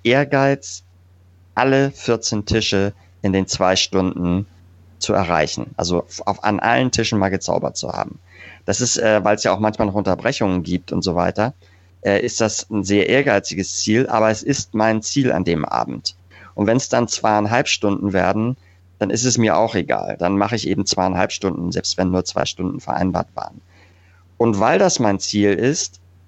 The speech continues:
zögere ich nicht lange. Da sage ich nicht, „Ach, und eigentlich ist das hier so laut und ich habe eigentlich keine Lust“ und,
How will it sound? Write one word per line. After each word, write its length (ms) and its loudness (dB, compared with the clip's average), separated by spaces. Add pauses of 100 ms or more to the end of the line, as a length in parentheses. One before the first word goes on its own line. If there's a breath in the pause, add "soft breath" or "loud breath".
(1120)
zögere 360 2
ich 100 -6
nicht 160 -6
lange. 380 -4 (920)
Da 380 2 (520)
sage 280 0
ich 100 -4
nicht, 240 0
„Ach, 340 0
und 100 -4
eigentlich 360 0
ist 80 -4
das 120 0
hier 120 0
so 120 -2
laut 400 2
und 100 -4
ich 100 -4
habe 140 -2
eigentlich 240 0
keine 200 2
Lust“ 380 0
und, 180 -2